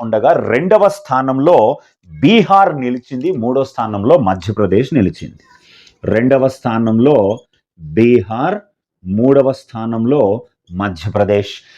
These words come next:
బీహార్లో సుమారుగా కోటి ముప్పై తొమ్మిది లక్షల ఖాతాలు, మధ్యప్రదేశ్లో సుమారుగా కోటి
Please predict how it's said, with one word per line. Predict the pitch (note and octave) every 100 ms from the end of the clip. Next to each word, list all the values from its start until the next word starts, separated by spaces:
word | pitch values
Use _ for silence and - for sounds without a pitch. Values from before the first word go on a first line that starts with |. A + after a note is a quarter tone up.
| _
బీహార్లో | E2 D#3 G#3 F#3+ F3+ E3+
సుమారుగా | F3 C#3+ D3+ D3+ D3
కోటి | D3+ - B2+ C3 C#3
ముప్పై | B2 - B2+
తొమ్మిది | B2 A#2+ A#2+ A#2
లక్షల | A2 - B2+
ఖాతాలు, | A2+ G#2+ A#2 A2+ D3 G#3 _ _ _
మధ్యప్రదేశ్లో | A#2+ C#3 D3 G3 F#3 E3 D3+ D#3+
సుమారుగా | D#3 C#3+ C3+ C3+ C3
కోటి | C3 - B2 B2 C3 G#2